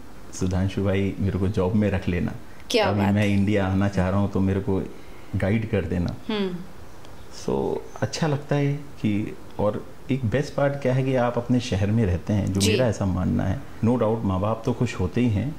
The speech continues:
Speaker 1: लेकिन ये नींव हमारे आगे नेक्स्ट जनरेशन के लिए भी ये गुडविल रहता है।
Speaker 2: बहुत सारे लोगों को आप जॉब अपॉर्चुनिटी देते हैं।
Speaker 1: आज मम्मी पापा ने तो बीस का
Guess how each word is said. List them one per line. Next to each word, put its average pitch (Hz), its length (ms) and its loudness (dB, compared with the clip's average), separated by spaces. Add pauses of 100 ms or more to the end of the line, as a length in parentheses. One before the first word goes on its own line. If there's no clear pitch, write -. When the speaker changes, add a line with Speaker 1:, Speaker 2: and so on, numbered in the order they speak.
Speaker 1:
लेकिन 127 440 2
ये 143 320 4
नींव 131 400 4 (400)
हमारे 120 320 4
आगे 104 340 2
नेक्स्ट 113 300 2
जनरेशन 101 420 2
के 180 140 0
लिए 160 120 4
भी 156 160 2
ये 127 300 2 (120)
गुडविल 101 340 2
रहता 90 280 -2
है। 220 80 -2
Speaker 2:
बहुत 233 320 0
सारे 320 200 4
लोगों 302 280 4
को 320 80 2
आप 320 180 4
जॉब 262 380 4
अपॉर्चुनिटी 285 540 2
देते 226 280 2
हैं। 156 200 -8
Speaker 1:
आज 123 340 0 (320)
मम्मी 101 260 4
पापा 113 260 2
ने 117 140 4
तो 113 100 0
बीस 104 340 2
का 104 200 2